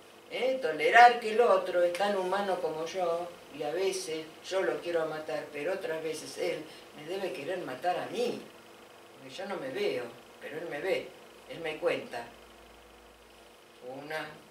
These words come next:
otra, otra, otra, termina conociéndome, ¿no?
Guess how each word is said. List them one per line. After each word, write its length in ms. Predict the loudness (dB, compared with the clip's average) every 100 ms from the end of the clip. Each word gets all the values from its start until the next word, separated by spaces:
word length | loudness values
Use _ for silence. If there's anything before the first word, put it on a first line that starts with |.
| -10 -4
otra, 520 | -2 0 0 0 -2 -4
otra, 540 | -4 -4 -2 -2 0
otra, 420 | -2 2 0 0
termina 380 | -6 -6 -2 -2
conociéndome, 840 | -2 -2 0 0 4 8 8 6 -6 -18 -20 -20 -20 -20 -20 -4
¿no? 80 | 0